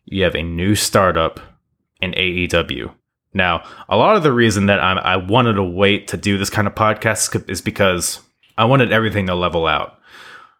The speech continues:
A E W went through a honeymoon period where it was the new, new thing and people were just praising everything indiscriminately, right? Ratings were really high because it was the new exciting thing and everybody wanted to see how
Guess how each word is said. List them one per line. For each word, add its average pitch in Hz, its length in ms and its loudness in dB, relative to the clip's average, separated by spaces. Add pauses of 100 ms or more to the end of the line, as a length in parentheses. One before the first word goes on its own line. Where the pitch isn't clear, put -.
(400)
A 131 60 0
E 135 140 2
W 113 380 2
went 110 160 0
through 104 120 2
a 92 60 0
honeymoon 95 420 0
period 76 380 -2
where 78 180 -2
it 90 80 2
was 92 240 0
the 85 80 0
new, 104 380 4 (140)
new 110 260 4
thing 101 480 0
and 90 140 -10
people 107 260 0
were 90 100 -4
just 90 200 -6
praising 104 440 2
everything 90 640 0 (300)
indiscriminately, 101 760 -2 (420)
right? 95 260 0 (460)
Ratings 117 420 2
were 107 120 4
really 107 220 4
high 95 320 2
because 90 320 0
it 90 60 4
was 87 160 0
the 92 80 -2
new 98 300 2
exciting 87 460 0
thing 90 220 -2
and 82 100 -2
everybody 87 380 -2
wanted 87 260 -6
to 82 60 -6
see 87 280 0
how 82 560 -2